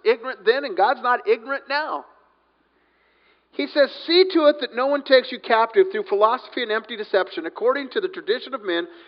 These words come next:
according to the elementary principles of the world, rather than according to Christ." So he says, like you received Christ Jesus, walk in him. And I reduce that to a simplistic, you love Jesus, walk with Jesus,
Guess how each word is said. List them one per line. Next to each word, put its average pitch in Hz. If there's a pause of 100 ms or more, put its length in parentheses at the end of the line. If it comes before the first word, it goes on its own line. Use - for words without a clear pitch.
according 247
to 220
the 202
elementary 247
principles 226
of 226
the 220
world, 170
rather 233
than 254
according 208
to 214
Christ." 226 (460)
So 277
he 277
says, 339 (280)
like 339
you 359
received 330
Christ 269
Jesus, 247
walk 269
in 269
him. 156
And 220
I 269
reduce 262
that 226
to 247
a 233
simplistic, 240 (340)
you 214
love 294
Jesus, 311 (720)
walk 294
with 247
Jesus, 175